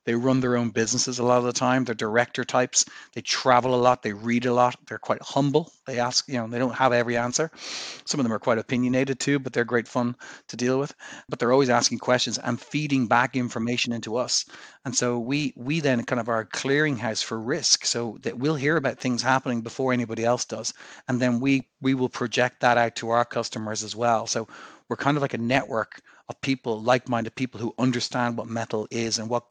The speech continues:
gold is at the end of the day. And those people are rare. I'd say about one and a half percent of the world, of, of the, of the, of the consumer market actually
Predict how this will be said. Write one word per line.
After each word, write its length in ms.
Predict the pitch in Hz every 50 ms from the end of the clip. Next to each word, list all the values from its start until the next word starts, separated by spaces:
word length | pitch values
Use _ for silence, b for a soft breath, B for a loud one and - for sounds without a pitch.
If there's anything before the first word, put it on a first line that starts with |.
| - _
gold 340 | - 117 123 123 123 113
is 380 | 107 101 107 110 107 104 - - B B B B B
at 140 | B B B
the 80 | - 120
end 100 | 110 107
of 80 | 107
the 80 | 101 120
day. 160 | 113 107 101 B B B B B -
And 180 | 113 110 110 -
those 220 | - 131 147 151
people 320 | - - 131 120 - 117 107
are 260 | - 113 107 107 107
rare. 540 | 107 104 104 117 120 120 117 110 101 101 98 B B B B B B
I'd 140 | 139 127 -
say 100 | - 131
about 220 | 120 120 110 110
one 260 | 110 120 131 139 139
and 100 | 139 131
a 60 | 131
half 300 | 131 131 131 131 123 -
percent 420 | _ 139 123 - - 135 127 120 -
of 60 | 135
the 120 | 127 123
world, 380 | 120 117 120 123 123 120 113 110
of, 240 | 117 110 120 120 107
of 200 | 113 117 117 107
the, 100 | 117 113
of 220 | 101 - 117 117 107
the, 140 | 117 113
of 280 | 104 117 120 110 107 -
the 140 | - 123 107
consumer 340 | - 123 113 - 131 123 127
market 380 | 117 117 120 123 117 - 123 117
actually 280 | 110 - - 113 110